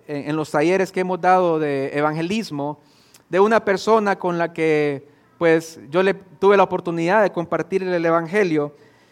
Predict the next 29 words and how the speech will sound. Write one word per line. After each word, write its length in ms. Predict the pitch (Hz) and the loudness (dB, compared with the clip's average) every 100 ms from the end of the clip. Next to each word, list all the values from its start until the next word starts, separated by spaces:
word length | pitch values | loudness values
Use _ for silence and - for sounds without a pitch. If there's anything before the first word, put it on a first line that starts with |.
| _ _ _ _ - | _ _ _ _ -8
Y 100 | 165 | -4
cuando 320 | 196 196 202 | 0 2 2
le 160 | 202 202 | 2 2
pregunté 560 | 202 196 196 240 254 | 2 2 2 4 6
a 180 | 247 220 | 6 6
esta 240 | 233 233 220 | 4 0 -4
persona 560 | 208 190 226 214 202 | -4 0 0 0 -2
si, 560 | 190 180 170 165 160 147 | -4 -4 0 0 -2 -4
si 220 | - 170 | -4 0
él 100 | 190 | 0
se 140 | 202 | 0
creía 380 | 196 190 190 185 | 0 0 2 2
una 200 | 190 190 | 2 0
buena 320 | 180 196 185 | -2 -2 -2
persona, 560 | 185 180 - 196 151 147 _ _ _ _ _ _ _ _ - | -4 -6 -4 -4 -4 -6 _ _ _ _ _ _ _ _ -4
él 120 | 180 | 0
me 120 | 180 | 2
dijo, 240 | 214 196 | 2 2
"Yo 100 | 185 | 0
soy 180 | 180 202 | 0 -2
la 100 | 190 | -2
mejor 280 | 170 175 190 | -2 -4 -4
persona 360 | 175 180 180 160 | -6 -6 -4 -2
del 160 | 160 | -2
mundo." 360 | 190 202 120 - _ _ _ _ _ _ _ - | -4 -6 -8 -12 _ _ _ _ _ _ _ -8
Esa 220 | 147 190 | -2 0
fue 120 | 196 208 | 0 0
su 120 | 196 | 0
respuesta. 640 | 165 - 220 214 - | -2 0 0 0 -2